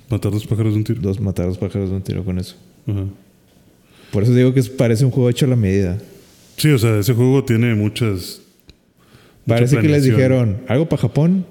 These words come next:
Speaker 1: Ajá.
Speaker 2: y que sea,
Speaker 1: Sí,
Speaker 2: y
Speaker 1: y
Speaker 2: que sea ritmo".
Speaker 1: y también es como que, o sea, animado para Japón, que el target sea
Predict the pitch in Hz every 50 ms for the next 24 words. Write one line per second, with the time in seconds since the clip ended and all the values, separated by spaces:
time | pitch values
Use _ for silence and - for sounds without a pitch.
0 | - _ - - 98 101 101 - - _ _ _ _ - 98 110 92 113 107 -
1 | - 107 107 107 107 104 95 85 82 80 90 - - - _ _ _ _ _ _
2 | _ _ _ _ _ - - 135 139 135 120 131 131 127 110 - 120 120 120 120
3 | 120 110 104 98 92 95 - - 131 120 123 113 117 123 131 135 - - 151 147
4 | 139 - 131 117 110 107 104 101 98 101 - - - - _ _ _ _ _ _
5 | _ _ _ _ _ _ - 113 104 110 104 101 101 95 - - - - - 107
6 | 104 110 107 117 139 156 143 - 117 104 104 104 - 139 156 170 180 180 175 -
7 | - - - _ _ _ _ - - 113 107 110 - 117 113 113 104 120 131 123
8 | - - 117 110 117 120 117 110 101 95 95 92 90 92